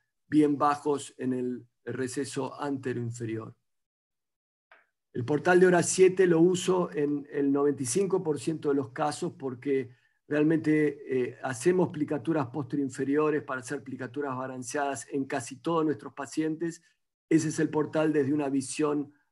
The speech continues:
anterosuperolateral. Segunda perla es liberación y preparación. Provencher dice también, y estoy de acuerdo con él, que usamos el cincuenta por ciento del tiempo en preparar y el cincuenta por ciento del tiempo en reparar.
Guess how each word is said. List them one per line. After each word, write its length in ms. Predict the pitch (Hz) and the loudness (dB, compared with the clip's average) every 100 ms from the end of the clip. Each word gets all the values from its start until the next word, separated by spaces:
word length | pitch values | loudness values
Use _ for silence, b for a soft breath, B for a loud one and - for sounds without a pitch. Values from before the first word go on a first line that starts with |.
| _ | _
anterosuperolateral. 1600 | 147 151 151 143 117 - 180 175 151 143 135 120 131 120 120 - _ _ _ _ _ _ _ _ _ _ _ _ _ | -2 0 0 0 -2 -2 -2 0 -2 0 -2 -4 -4 -4 -6 -10 _ _ _ _ _ _ _ _ _ _ _ _ _
Segunda 400 | - 170 185 180 | 0 2 4 4
perla 260 | 190 196 170 | 4 6 8
es 60 | |
liberación 640 | 156 160 156 135 - 180 175 | 8 6 6 2 2 4 4
y 60 | |
preparación. 800 | 156 156 147 147 127 175 185 190 143 | 2 -2 -2 -4 -2 -2 0 -2 -2
Provencher 560 | 160 160 156 156 143 | 0 0 0 -4 -2
dice 300 | 151 175 170 | 0 0 -2
también, 600 | 165 151 147 156 147 165 _ - | -2 -2 2 2 0 -4 _ -8
y 100 | 135 | -6
estoy 260 | 120 165 | 0 0
de 60 | 160 | 2
acuerdo 400 | 143 165 165 156 | 0 -2 0 0
con 200 | 143 143 | 0 2
él, 280 | 156 151 151 B B _ _ - | 2 2 0 B B _ _ -2
que 300 | 143 151 - | 0 0 -2
usamos 560 | 135 117 160 160 156 | -4 0 2 2 2
el 120 | 151 127 | 0 -2
cincuenta 500 | 143 127 180 175 156 | -2 0 0 0 -2
por 140 | 143 | -2
ciento 220 | 156 151 | -2 0
del 120 | 139 | 0
tiempo 320 | 143 165 147 147 | 2 0 0 -2
en 100 | 123 | -2
preparar 560 | 139 139 139 151 156 | -4 -2 -2 -2 -2
y 100 | 139 | -4
el 100 | 127 | -6
cincuenta 560 | - 131 123 156 156 127 | -6 -8 -2 -2 -2 -6
por 120 | 131 | -10
ciento 520 | 117 143 123 139 127 | -8 -8 -4 -6 -6
del 200 | - 120 120 | -8 -8 -2
tiempo 400 | 143 135 131 127 | -2 -2 -6 -8
en 100 | 127 | -8
reparar. 760 | 127 143 139 131 135 117 | -2 -2 -2 -4 -6 -8